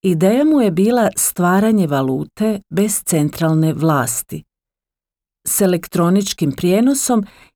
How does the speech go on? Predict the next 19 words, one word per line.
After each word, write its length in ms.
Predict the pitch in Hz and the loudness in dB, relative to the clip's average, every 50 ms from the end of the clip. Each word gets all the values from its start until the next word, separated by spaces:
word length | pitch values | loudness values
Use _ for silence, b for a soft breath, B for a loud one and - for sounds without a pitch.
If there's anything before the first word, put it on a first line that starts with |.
| B - | B -2
i 140 | - 165 | 0 0
s 180 | 165 - - - | 0 0 -2 -2
vrlo 280 | 233 294 311 285 226 175 | -2 0 2 2 2 2
malim 500 | 156 151 156 170 190 208 214 208 196 196 - | 2 2 2 2 2 2 2 2 2 0 0
transakcijskim 880 | - 175 165 156 156 - 165 156 151 - - - 165 - - - 175 165 | -2 0 0 0 0 0 -2 -2 -2 -2 -4 -4 -2 -2 -2 -2 -2 -2
troškovima. 840 | - - 147 127 113 - - - - 127 127 131 131 127 - 151 - _ _ _ _ _ _ _ _ _ _ _ _ _ _ _ _ _ _ _ _ _ _ _ _ _ - | -2 -2 -2 -2 -2 -4 -6 -6 -6 -6 -6 -6 -6 -6 -8 -10 -12 _ _ _ _ _ _ _ _ _ _ _ _ _ _ _ _ _ _ _ _ _ _ _ _ _ -10
Zbog 340 | - 160 151 147 175 165 - | -8 -6 -2 -2 -2 -4 -4
toga 480 | - - 156 143 151 147 175 226 262 262 - _ _ | -4 -2 0 0 0 0 0 0 0 0 -4 _ _
Bitcoin 680 | - 160 190 269 269 - - - 202 208 202 202 202 202 - | -4 -2 -2 -2 -2 -4 -4 -2 0 2 2 2 2 0 0
ne 260 | 175 175 180 185 196 | 0 0 2 2 2
izdaje 480 | 214 226 220 220 254 247 240 233 220 - | 2 2 2 2 0 2 2 0 0 0
ni 220 | - 190 196 190 | 2 2 2 4
jedna 280 | 160 139 131 117 147 160 | 2 2 0 0 0 0
institucija. 960 | 175 185 185 180 - - 190 185 - 180 175 170 - - - 139 135 151 151 - _ _ _ _ _ _ _ _ _ _ _ _ _ _ _ _ _ _ _ _ _ _ - | 0 0 -2 -2 -4 -6 -6 -4 -2 -4 -4 -4 -4 -6 -6 -6 -6 -8 -10 -14 _ _ _ _ _ _ _ _ _ _ _ _ _ _ _ _ _ _ _ _ _ _ -2
Umjesto 500 | - 202 190 185 165 151 - - - 131 | 0 2 4 4 4 2 -2 -4 -6 -8
toga, 580 | 117 120 - 135 135 139 139 160 196 233 262 262 _ _ _ _ _ - | -8 -6 -4 -2 -2 -2 0 0 0 -2 -2 -4 _ _ _ _ _ -6
Bitcoin 600 | 170 180 214 214 202 - - 185 180 185 185 185 | -2 0 0 0 -2 -4 -2 0 2 2 2 2
je 100 | 156 127 | 2 0
stvoren 640 | - - - - 165 165 170 175 180 175 170 160 | -4 -6 -6 -2 0 0 2 2 2 2 0 0